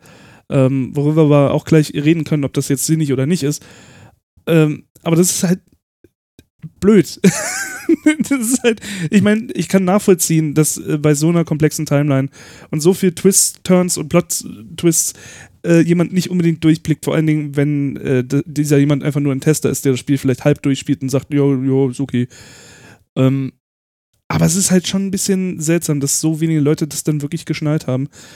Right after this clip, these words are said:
dass das Ganze einen Kreis ergibt. Ähm, auch, dass, dass Kain zum ersten Mal den Elder-Gott tatsächlich sehen kann in Defiance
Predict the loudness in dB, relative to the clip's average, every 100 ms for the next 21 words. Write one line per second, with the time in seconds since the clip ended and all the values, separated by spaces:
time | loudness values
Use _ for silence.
0 | -20 -8 -4 -4 0 0 2 0 -2 -6
1 | -4 0 0 0 -2 -6 -8 _ -20 -20
2 | -20 -20 _ 2 2 2 -4 -10 _ -2
3 | 0 2 0 -2 -2 0 0 -2 _ -20
4 | -20 -20 -2 4 4 4 -2 -4 -2 0
5 | 0 0 0 2 4 2 -2 _ _ _
6 | _ _ _ -14 -2 2 2 4 4 6
7 | 4 2 0 -4 -4 -2 0 0 0 -2
8 | -2 0 0 0 -2 -2 -2 -4 -8 -20
9 | -20 _ 0 0 2 -4 -2 -4 -2 -4
10 | -6